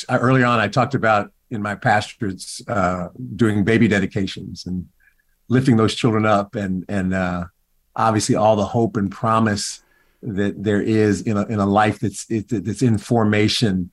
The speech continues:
Uh, you know, you, you, you, you can't possibly not sort of invest in a sense that, that if, if that's nurtured and cared for, that there's, there's a prospect for, for something that's good and,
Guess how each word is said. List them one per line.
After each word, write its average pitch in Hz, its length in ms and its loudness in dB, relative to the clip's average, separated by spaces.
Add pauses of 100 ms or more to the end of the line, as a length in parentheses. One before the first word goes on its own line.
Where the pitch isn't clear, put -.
(260)
Uh, 87 320 -2
you 117 100 -2
know, 92 140 0
you, 101 280 -2
you, 98 280 -2
you, 101 320 -4
you 104 160 -6
can't 117 460 -2
possibly 113 520 0
not 104 520 2 (480)
sort 120 200 -2
of 98 60 -6
invest 101 640 -2
in 110 80 -6
a 95 80 -4
sense 104 400 -2
that, 98 360 -6
that 98 280 -6
if, 95 260 -10
if - 280 -12
that's 107 420 -2
nurtured 107 540 2
and 92 160 -4
cared 107 280 -2
for, 98 300 0
that 90 240 -6
there's, 95 220 -4 (260)
there's 104 160 -4
a 95 60 -6
prospect - 560 -2
for, 101 180 -4
for - 160 -8
something 101 340 -4
that's 92 200 -6
good 101 380 2
and, 90 200 -2